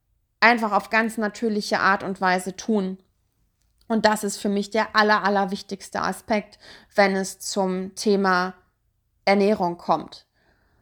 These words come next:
Und der zweite Punkt ist, wie ich das Thema Ernährung sehe, wenn ich jetzt zum Beispiel auch an, an ketogene Ernährung oder Low-Carb-Ernährung denke, wo halt relativ viel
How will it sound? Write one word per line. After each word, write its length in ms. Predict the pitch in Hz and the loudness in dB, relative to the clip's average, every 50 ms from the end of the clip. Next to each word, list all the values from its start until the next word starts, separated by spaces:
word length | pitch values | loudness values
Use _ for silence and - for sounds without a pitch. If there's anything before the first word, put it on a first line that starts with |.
| _ _ _ _ _ _ | _ _ _ _ _ _
Und 640 | 214 208 208 202 202 202 196 190 202 - - - _ _ _ _ _ _ _ _ _ _ _ _ _ _ _ _ _ _ _ _ _ _ _ _ _ _ _ _ _ _ _ _ _ _ _ _ _ _ | 6 6 6 6 4 0 -2 -4 -4 -6 -12 -14 _ _ _ _ _ _ _ _ _ _ _ _ _ _ _ _ _ _ _ _ _ _ _ _ _ _ _ _ _ _ _ _ _ _ _ _ _ _
der 240 | - 202 180 233 208 | -4 6 8 8 8
zweite 400 | 202 - 208 220 233 262 - 269 | 6 4 4 4 4 4 0 -6
Punkt 360 | - - - 220 214 214 208 - | -8 -4 -4 -4 -4 -4 -6 -4
ist, 480 | - 208 208 202 202 202 - - - _ _ _ _ _ _ _ _ _ _ _ _ _ _ _ _ _ _ _ _ _ - - - - - - - - | -2 -2 -2 -2 -2 -6 -12 -14 -18 _ _ _ _ _ _ _ _ _ _ _ _ _ _ _ _ _ _ _ _ _ -4 -2 -2 -2 -2 -4 -4 2
wie 200 | - 269 294 403 | 2 4 6 6
ich 120 | 349 339 - | 4 4 6
das 200 | 285 285 277 285 | 4 4 4 0
Thema 340 | - - 262 214 220 220 | -4 -4 -2 0 2 2
Ernährung 540 | 190 - 180 208 202 202 208 202 208 202 202 | 2 2 0 0 0 0 0 0 0 -2 -2
sehe, 560 | 202 190 190 208 208 190 180 180 180 196 208 202 - _ _ - | -2 0 0 2 4 4 2 2 0 -4 -8 -12 -16 _ _ 0
wenn 160 | 226 233 240 | 0 2 2
ich 100 | 240 233 | 2 0
jetzt 240 | 240 214 - - - | -2 -4 -4 -6 -8
zum 100 | - 214 | -4 0
Beispiel 400 | 208 196 196 202 - - 226 185 | 2 2 2 0 -2 -4 0 4
auch 220 | 123 170 196 - | 4 4 4 2
an, 340 | - 180 185 185 185 196 - _ | 0 -2 -2 -2 -4 -8 -10 _
an 160 | _ 208 226 | _ -6 -6
ketogene 580 | 220 - 330 311 320 320 285 254 254 247 240 247 | -2 -2 -2 -2 0 -2 0 0 0 0 2 0
Ernährung 600 | 226 156 220 226 226 226 226 233 226 226 220 226 | 0 0 0 2 2 2 2 2 0 0 0 0
oder 160 | 214 202 202 | 0 2 2
Low-Carb-Ernährung 1040 | 214 240 277 311 302 - - 269 262 262 262 - - 220 226 220 220 226 220 226 220 | 4 4 4 2 0 -2 -2 0 0 0 0 0 -4 -2 -2 -2 -4 -4 -4 -6 -6
denke, 520 | 214 214 208 214 214 214 226 202 202 196 196 | -2 -2 -4 -4 -4 -2 -2 0 0 0 0
wo 200 | 202 214 220 220 | 0 0 0 0
halt 240 | 226 208 202 214 - | 0 0 -4 -4 -4
relativ 400 | 262 311 339 294 - - 254 240 | 0 0 0 0 0 -6 -8 -8
viel 420 | - - - 240 233 240 240 240 | -8 -8 -6 -4 -2 -2 -2 -4